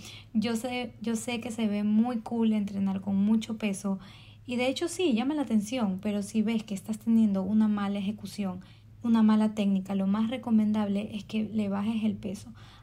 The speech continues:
Aunque no quieras, aunque pienses que te vas a ver débil, hazlo, porque tendrás muchas consecuencias de eso. Importa más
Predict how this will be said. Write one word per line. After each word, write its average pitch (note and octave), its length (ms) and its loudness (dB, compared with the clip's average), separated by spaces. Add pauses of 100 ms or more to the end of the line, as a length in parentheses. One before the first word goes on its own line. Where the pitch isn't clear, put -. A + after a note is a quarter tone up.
(100)
Aunque G#3+ 260 0
no A3 220 2
quieras, G#3 380 -2
aunque G3 300 -2
pienses A3+ 680 -4
que A3 140 -6
te F#3+ 160 -4
vas F#3+ 160 0
a G#3 80 -2
ver G3 240 0
débil, G#3 400 0
hazlo, G3+ 360 -10 (480)
porque G3+ 380 -2
tendrás G3+ 480 0
muchas G#3+ 380 0
consecuencias F#3+ 920 -4 (100)
de F#3 240 -4
eso. - 180 -14 (220)
Importa G#3 480 0
más G#3 360 0